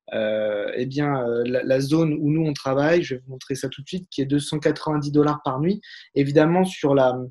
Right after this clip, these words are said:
la, la nuitée, euh, l'été est moins importante. Paradoxalement, pour nous, c'est la basse saison, à partir de début juin jusqu'à fin novembre. Euh, et donc, euh, là, vous avez une nuitée qui va diminuer et un taux d'occupation aussi qui diminue.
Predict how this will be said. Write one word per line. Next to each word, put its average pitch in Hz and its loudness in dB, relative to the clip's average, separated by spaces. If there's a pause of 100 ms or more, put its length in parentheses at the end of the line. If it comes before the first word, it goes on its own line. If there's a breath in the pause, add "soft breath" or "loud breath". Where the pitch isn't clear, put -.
(440 loud breath)
la, 123 2
la 139 4
nuitée, 160 4
euh, 135 6
l'été 156 4
est 147 4
moins 156 2
importante. 175 -2
Paradoxalement, 151 0
pour 151 -4
nous, 160 0
c'est 156 -4
la 123 -4
basse 151 -2
saison, 156 -2
à 127 -8
partir 135 -6
de 131 0
début 135 -4
juin 156 -4
jusqu'à 123 -6 (180)
fin 135 -6
novembre. 151 -2 (540 loud breath)
Euh, 123 0
et 139 0
donc, 170 2
euh, 135 2
là, 156 4
vous 139 -4
avez 135 0
une 143 0
nuitée 143 -4
qui 170 -8
va 135 2
diminuer 147 0
et 156 0
un 139 0
taux 165 2
d'occupation 151 0
aussi 156 -8
qui - -14
diminue. 139 -4